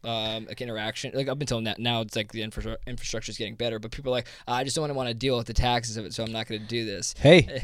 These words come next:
Speaker 1: <laughs>
Speaker 2: I know somebody that can help us out. Cointaxes dot com slash crypt.
Speaker 1: But I, I, well, um, like, I, there is a, some irrationality in just how people d-, don't wanna interact with, like, friction of, like, a system, taxes being one of them, credit as well, or,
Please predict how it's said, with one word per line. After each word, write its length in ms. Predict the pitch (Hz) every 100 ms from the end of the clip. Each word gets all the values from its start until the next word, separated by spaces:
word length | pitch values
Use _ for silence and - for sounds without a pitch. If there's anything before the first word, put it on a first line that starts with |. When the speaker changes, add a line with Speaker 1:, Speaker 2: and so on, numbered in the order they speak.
| -
Speaker 1:
<laughs> 60 |
Speaker 2:
I 80 | 107
know 140 | 117 143
somebody 280 | 151 139 135
that 80 |
can 80 | 127
help 140 | 131 135
us 120 | 127
out. 160 | 156
Cointaxes 720 | - 143 160 - 156 - 139 -
dot 260 | 131 143
com 240 | - 139 143
slash 320 | 143 139 135
crypt. 720 | - - 147 160 - - - -
Speaker 1:
But 140 | 170
I, 140 | 165 175 165
I, 160 | 175 -
well, 240 | 160 151 -
um, 520 | 147 143 135 131 120 - -
like, 120 | 156
I, 180 | 180 175
there 200 | 165 208
is 120 | 208
a, 140 | 175 165 143
some 300 | - 156 165
irrationality 720 | 151 143 131 139 127 127 120
in 80 | 117
just 160 | 117
how 140 | - 117
people 680 | - 123 120 113 107 107 _ - 113 -
d-, 80 | - - 127 -
don't 140 | 131
wanna 180 | 123 120
interact 420 | 123 120 113 -
with, 140 | 110
like, 140 | 110 101
friction 600 | - 113 - 110 101 101 - - - -
of, 340 | 113 107 104
like, 140 | 92 -
a 120 | -
system, 600 | - 117 - 107 104 104
taxes 360 | - 117 117
being 140 | 120 113
one 140 | 107
of 80 | 107
them, 140 | 107
credit 400 | 104 151 160 147
as 160 | 139 123
well, 440 | 120 117 110 113 - - -
or, 360 | 123 117 117